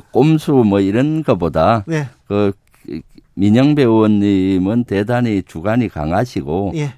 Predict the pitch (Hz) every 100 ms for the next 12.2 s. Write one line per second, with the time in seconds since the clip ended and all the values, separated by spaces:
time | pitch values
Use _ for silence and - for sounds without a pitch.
0 | _ 104 127 139 120 135 131 107 123 107
1 | 80 80 110 - 147 147 127 104 101 135
2 | - 131 117 - 123 135 113 95 113 120
3 | 135 131 101 95 98 117 90 78 _ _
4 | _ - 92 92 90 87 85 85 - 127
5 | 135 117 107 98 90 - - - 151 147
6 | 135 117 104 98 90 82 - _ - 113
7 | 131 147 - 117 101 107 107 120 113 92
8 | 101 110 98 110 113 127 - 131 147 92
9 | - 76 101 127 143 120 - _ - 113
10 | 135 127 117 117 120 104 101 101 101 -
11 | 120 113 98 113 110 104 87 120 131 127
12 | 104